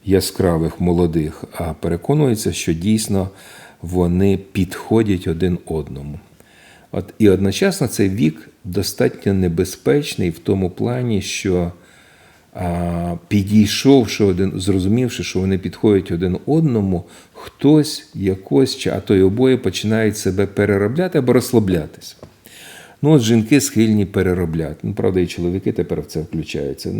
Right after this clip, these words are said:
Я маю на увазі пластичні хірургії і так далі, погонями за якоюсь красою, яка,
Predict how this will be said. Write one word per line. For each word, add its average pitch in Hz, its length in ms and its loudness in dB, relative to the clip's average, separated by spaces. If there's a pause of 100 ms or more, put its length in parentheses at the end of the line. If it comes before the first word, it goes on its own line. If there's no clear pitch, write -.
(140)
Я 117 140 0
маю 113 240 0
на 98 100 0
увазі 87 340 -2
пластичні 87 600 -6
хірургії 98 1040 -2
і 80 40 -4
так 80 220 -4
далі, 120 240 0 (220)
погонями 85 560 -2 (520)
за 95 480 0
якоюсь 92 1160 0 (560)
красою, 95 640 2
яка, 85 420 -4